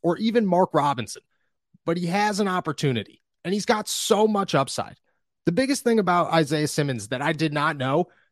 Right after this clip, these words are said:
is that this guy is just about to turn twenty-five years old. He is only twenty-four. That is so young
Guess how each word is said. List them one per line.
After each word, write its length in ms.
is 120
that 200
this 140
guy 220
is 200
just 400
about 360
to 100
turn 300
twenty-five 640
years 220
old. 160
He 180
is 140
only 720
twenty-four. 1080
That 180
is 340
so 540
young 420